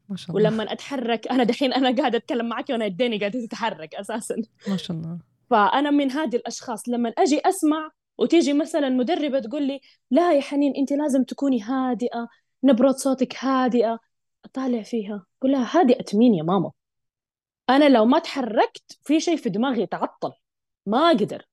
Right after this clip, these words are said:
Speaker 2: ما أقدر". فنصيحتها هذه كلها على بعض أنا ألغيها. فهي إيش الصفات اللي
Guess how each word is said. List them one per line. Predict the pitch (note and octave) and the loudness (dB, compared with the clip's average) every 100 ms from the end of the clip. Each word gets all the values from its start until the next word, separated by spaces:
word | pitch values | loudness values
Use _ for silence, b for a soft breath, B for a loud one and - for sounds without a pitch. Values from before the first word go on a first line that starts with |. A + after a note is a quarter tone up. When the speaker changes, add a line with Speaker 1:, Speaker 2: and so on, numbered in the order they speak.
| - | -8
Speaker 2:
ما | A3+ | -4
أقدر". | B3+ F#3 - - _ _ _ _ _ _ _ - | -2 -4 -6 -16 _ _ _ _ _ _ _ -2
فنصيحتها | A#3+ A#3 C#4 D#4+ D4 C4 | 0 0 0 0 0 0
هذه | B3+ G#3+ | 0 0
كلها | D#4 C#4 B3 G#3+ | 0 2 0 -6
على | F3 F#3 | -8 -6
بعض | A3+ F3 | -6 -8
أنا | E3 C#3+ | -10 -12
ألغيها. | D3+ D3+ F3 - _ _ _ _ _ _ _ _ _ _ _ _ _ _ _ _ _ - | -12 -14 -16 -20 _ _ _ _ _ _ _ _ _ _ _ _ _ _ _ _ _ 0
فهي | A3+ A3 B3+ A#3 C#4+ | 4 8 8 8 6
إيش | D#4 G#4 G#4 - | 6 8 6 4
الصفات | C4 - B3 G#3+ B3+ C4+ D4 - - _ _ _ _ | 0 0 -4 -2 0 2 0 -6 -20 _ _ _ _
اللي | A#3+ G#3+ G#3 | 4 6 6